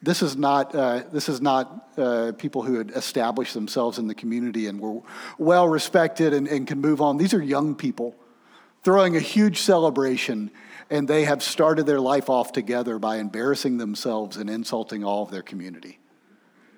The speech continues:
For them, it's a big deal. It, it, this is not something that you can just run and fix real quick either.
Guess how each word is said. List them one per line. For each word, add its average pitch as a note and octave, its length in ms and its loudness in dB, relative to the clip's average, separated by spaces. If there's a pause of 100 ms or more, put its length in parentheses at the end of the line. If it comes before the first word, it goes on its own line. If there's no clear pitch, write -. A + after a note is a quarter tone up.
(220)
For D#3+ 180 2
them, D3+ 480 2 (960)
it's G3 160 0
a C3+ 60 -4
big G#2 180 -8
deal. F#2+ 260 -18 (1200)
It, D3+ 200 2
it, D#3 160 0
this D#3 180 0
is C#3+ 140 -4
not D#3 200 2
something C#3+ 360 0
that C3 120 -2
you C#3 120 0
can C3+ 120 -4
just C3 160 -2
run C3 280 0
and A2+ 120 -6
fix - 300 0
real A2+ 160 -2
quick - 320 -6
either. G#2+ 340 -4